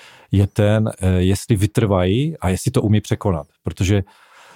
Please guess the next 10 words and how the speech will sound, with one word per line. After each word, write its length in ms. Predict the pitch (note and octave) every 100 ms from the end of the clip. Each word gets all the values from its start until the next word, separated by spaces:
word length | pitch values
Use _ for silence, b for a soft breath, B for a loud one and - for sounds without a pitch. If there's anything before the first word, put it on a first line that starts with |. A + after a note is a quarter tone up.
| B _
v 100 | -
tom 260 | A#2+ C3
právě 320 | C3 C#3 D3
jsem 180 | B2 C3
viděl, 440 | G#2+ B2 C3+ B2+ -
eh, 580 | G2 F2+ F2 F2 F2 F#2
rozdíl 460 | A2+ G#2+ B2 A#2 A2+
i 120 | A2
ve 140 | G#2
firmách, 320 | F#2 G#2+ A2+